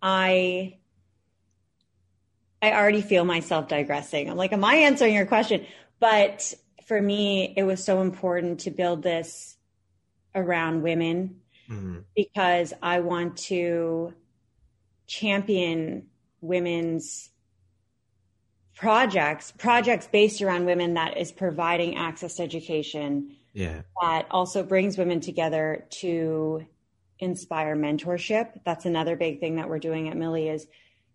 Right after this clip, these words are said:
Speaker 1: by creating situ-, situations where you can have diverse backgrounds and also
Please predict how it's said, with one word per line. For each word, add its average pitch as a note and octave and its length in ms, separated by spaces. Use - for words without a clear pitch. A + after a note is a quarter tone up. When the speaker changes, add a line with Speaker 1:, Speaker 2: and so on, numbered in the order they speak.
Speaker 1:
by F3 200
creating F#3 880
situ-, - 400
situations F3+ 1040
where E3 240
you D#3+ 280
can D#3+ 220
have D#3+ 580
diverse E3 640
backgrounds D#3 800
and E3+ 100
also E3+ 320